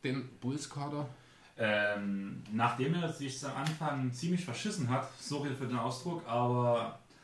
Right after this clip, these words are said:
Speaker 2: da die restliche Saison war Ruhe. Sei es nur darum,
Speaker 1: Das stimmt.
Speaker 2: dass die Spieler sich an seine Art gewöhnt haben oder er sich an die Art der Spieler gewöhnt hat, was ich irgendwie bezweifle.
Speaker 1: Mhm.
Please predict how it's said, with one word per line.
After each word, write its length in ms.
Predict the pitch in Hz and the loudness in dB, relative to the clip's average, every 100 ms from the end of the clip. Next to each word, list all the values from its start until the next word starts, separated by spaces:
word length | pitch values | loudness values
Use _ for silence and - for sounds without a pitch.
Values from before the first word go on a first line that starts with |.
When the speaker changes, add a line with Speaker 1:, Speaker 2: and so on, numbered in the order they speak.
| - - - - | -20 -20 -16 -4
Speaker 2:
da 100 | 110 | 0
die 200 | 120 127 | 4 4
restliche 440 | 131 135 175 156 | 2 0 -2 -2
Saison 340 | 127 117 147 151 | -2 0 0 2
war 80 | 127 | 2
Ruhe. 320 | 120 131 107 - - - - - - - | 2 2 0 -4 -18 -20 -20 -20 -20 -10
Sei 260 | - 120 156 | 2 6 6
es 120 | 175 | 6
nur 100 | 156 | 4
darum, 180 | 147 139 | 4 4
Speaker 1:
Das 80 | 139 | 4
stimmt. 160 | 127 | 4
Speaker 2:
dass 440 | 123 - - - - - - - | 4 0 -6 -8 -10 -12 -8 2
die 680 | 127 120 117 117 113 110 110 | 6 6 6 4 4 2 0
Spieler 440 | - 139 151 151 | -2 0 4 4
sich 320 | 123 127 - | 4 -2 -2
an 120 | 123 113 | 0 2
seine 260 | 104 123 | 4 2
Art 220 | 117 113 | 2 -2
gewöhnt 380 | 110 107 127 160 | -2 2 2 4
haben 420 | 165 156 156 156 | 4 6 6 4
oder 540 | 120 120 120 113 113 - | 2 4 4 6 4 2
er 160 | 117 123 | 0 2
sich 160 | 120 | 2
an 120 | 120 | 0
die 80 | 113 | 0
Art 140 | 113 110 | 0 -2
der 60 | |
Spieler 320 | 107 131 156 | -2 2 2
gewöhnt 320 | 143 131 151 156 | 2 2 2 2
hat, 260 | 156 - | 0 2
was 140 | 156 113 | -2 -2
ich 200 | - - | -8 -8
irgendwie 380 | - 175 190 147 | 4 6 6 4
bezweifle. 640 | 127 - - 98 123 196 208 - - - | 0 -4 0 2 2 2 0 -6 -18 -8
Speaker 1:
Mhm. 340 | - 135 135 | -2 -2 -2